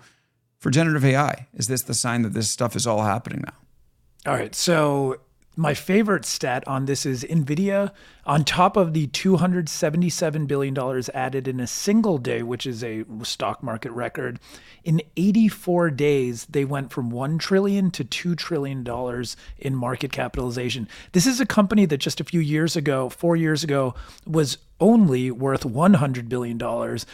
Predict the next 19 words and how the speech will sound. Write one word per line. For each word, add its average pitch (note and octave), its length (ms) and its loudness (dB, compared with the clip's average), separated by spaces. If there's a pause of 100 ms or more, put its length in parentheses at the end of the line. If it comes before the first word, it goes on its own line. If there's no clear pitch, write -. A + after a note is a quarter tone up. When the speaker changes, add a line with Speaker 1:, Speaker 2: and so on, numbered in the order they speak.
(160)
Speaker 2:
and C#3+ 160 0
was C#3 180 0
not D#3+ 400 2
one C#3+ 180 -4
of C3 120 -6
the C3 120 -2
major C3 460 -2
players C3 560 -2
on C3 240 -4
par C#3 320 0
or C3 180 -4
ahead D3+ 400 -2
of A#2+ 300 -2 (340)
many C#3 280 0
of C3 80 -2
these C3+ 180 -2
other C3+ 240 -2
tech - 500 -8
giants. - 680 -4